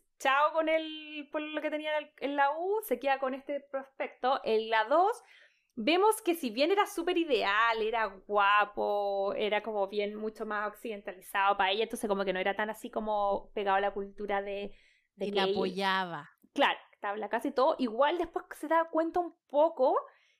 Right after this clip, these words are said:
Speaker 1: que si bien es, es como mejor que las generaciones pasadas, igual tiene algo de decir, "Ya, pero agacha la cabeza, agacha el moño", porque ella tiene todo un tema de que como es científica, está trabajando en un laboratorio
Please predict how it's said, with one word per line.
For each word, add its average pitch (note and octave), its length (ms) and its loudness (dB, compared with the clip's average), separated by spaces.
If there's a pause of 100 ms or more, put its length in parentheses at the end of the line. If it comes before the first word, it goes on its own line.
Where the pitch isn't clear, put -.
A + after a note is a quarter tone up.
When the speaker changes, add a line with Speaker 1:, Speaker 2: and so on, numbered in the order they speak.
Speaker 1:
que A#3+ 100 -2
si A#3+ 180 -6
bien C#4 180 2
es, F#4+ 140 2 (200)
es B3 120 -4
como F4 260 2
mejor C4 420 2
que F4+ 100 0
las F#4+ 120 4
generaciones F#4+ 480 0
pasadas, F#4 400 2 (120)
igual C#4 340 0
tiene F4+ 200 -2
algo F4+ 300 2
de F4 140 -4
decir, E4 360 -2 (380)
"Ya, D#4 380 4
pero C#4 120 2
agacha C#4 280 -2
la C#4 120 0
cabeza, D4 520 -4
agacha C4 280 -4
el B3 60 -4
moño", D4 240 -2
porque C#4 220 -4
ella C#4+ 120 0
tiene C#4+ 200 -2
todo C#4+ 120 -2
un D4+ 140 -4
tema D#4 240 0
de D4 80 0
que B3+ 180 -4
como G#3+ 200 -4
es A#3+ 80 -8
científica, D4+ 580 -4
está C#4+ 200 -4
trabajando B3 420 -2
en B3+ 60 -10
un B3+ 100 -2
laboratorio A#3 640 0